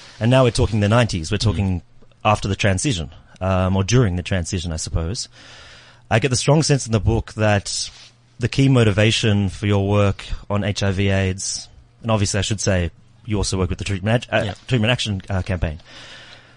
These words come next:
Speaker 1: The motivation seems to be the people you met, um, the people who you met who passed away, people whose children who passed away,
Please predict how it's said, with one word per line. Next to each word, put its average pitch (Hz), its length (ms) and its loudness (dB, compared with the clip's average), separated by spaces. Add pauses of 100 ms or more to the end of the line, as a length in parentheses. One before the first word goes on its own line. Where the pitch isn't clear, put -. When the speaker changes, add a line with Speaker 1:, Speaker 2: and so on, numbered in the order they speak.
(800)
Speaker 1:
The 127 100 2
motivation 139 960 4
seems 139 440 2
to 117 100 0
be 113 600 4 (420)
the 120 80 0
people 127 280 2
you 107 100 0
met, 104 420 -2 (140)
um, 95 560 0 (160)
the - 80 -6
people 117 180 2
who 113 360 0
you 110 140 -2
met 101 200 0
who 110 80 -4
passed 101 300 -2
away, 98 340 0 (300)
people 101 460 -2 (200)
whose 101 180 -4
children 131 540 -2 (140)
who 110 120 -2
passed 110 300 -2
away, 113 380 -4